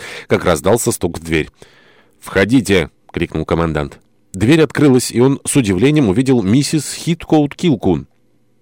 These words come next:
«Ну что ещё?» машинально произнёс он, не в силах сразу переключиться от настроения, вызванного раздражённым честолюбием, на обычную вежливость, которой требовало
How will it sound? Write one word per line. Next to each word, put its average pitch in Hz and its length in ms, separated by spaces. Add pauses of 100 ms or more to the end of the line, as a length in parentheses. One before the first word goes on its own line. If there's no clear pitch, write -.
(140)
«Ну 101 240
что 170 320
ещё?» 85 420 (300)
машинально 87 480
произнёс 87 420
он, 143 200
не 120 100
в - 60
силах 139 340
сразу 95 280
переключиться 98 600
от 87 80
настроения, 123 540 (260)
вызванного 82 600 (300)
раздражённым 82 920
честолюбием, 76 960
на 82 180
обычную 78 460
вежливость, 127 520 (220)
которой 87 400
требовало 87 680